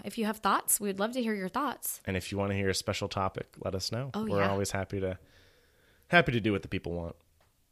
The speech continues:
Speaker 1: For sure, we're going back to that vocations situation.
Speaker 2: To
Speaker 1: At
Speaker 2: my
Speaker 1: some point,
Speaker 2: vocation
Speaker 1: yeah.
Speaker 2: situation? Oh, boy.
Speaker 1: <laughs>
Speaker 2: Sounds good.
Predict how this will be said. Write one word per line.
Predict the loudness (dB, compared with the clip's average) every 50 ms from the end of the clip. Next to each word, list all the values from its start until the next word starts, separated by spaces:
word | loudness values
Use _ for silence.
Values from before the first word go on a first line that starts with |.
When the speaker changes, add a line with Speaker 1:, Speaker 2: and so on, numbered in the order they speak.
| _ _
Speaker 1:
For | -18 -16 -14
sure, | -14 -12 -10 -10 -10
we're | -8 -8
going | -8 -8 -8 -8
back | -10 -10 -10
to | -10
that | -10 -10 -8 -8
vocations | -10 -12 -12 -12 -12 -12 -10 -10 -12 -12 -14 -14 -16 _ _ _ _ _ _ _ _ -14
situation. | -12 -12 -12 -12 -14 -14 -14 -14 -14 -14 -14 -16 -16 _ _ _ _ _ -8 -2 0
Speaker 2:
To | 2
Speaker 1:
At | 4
Speaker 2:
my | 6 6
Speaker 1:
some | 6 6
point, | 6 4
Speaker 2:
vocation | 4 4 4 2 2
Speaker 1:
yeah. | 2 2
Speaker 2:
situation? | 2 4 4 4 4 4 2 0 -2 -4 -6 -8
Oh, | -12 -10
boy. | -10 -10 -10 -10 -8 -8 -6 -4 0 4 6 8
Speaker 1:
<laughs> | 8 8 8 6 2 -2 -2 -2
Speaker 2:
Sounds | -2 0 0 0 0 -4
good. | -6 -8 -8